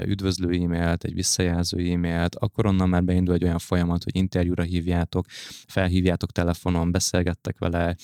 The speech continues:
röviden, kiértékelitek a, a, a videós jelentkezését, ugye ez nálatok így működik.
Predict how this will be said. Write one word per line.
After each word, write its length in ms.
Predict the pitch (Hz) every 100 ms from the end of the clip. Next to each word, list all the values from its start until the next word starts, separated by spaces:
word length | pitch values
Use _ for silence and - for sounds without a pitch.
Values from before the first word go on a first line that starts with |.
| -
röviden, 560 | 95 87 90 87 85 85 -
kiértékelitek 920 | - - 90 85 90 - 90 87 92 -
a, 160 | 87
a, 280 | 87 92 -
a 280 | 85 82 90
videós 440 | 98 92 90 -
jelentkezését, 680 | 90 87 87 87 90 - -
ugye 140 | - -
ez 120 | -
nálatok 360 | 80 87 92
így 120 | 98 95
működik. 420 | 92 - 90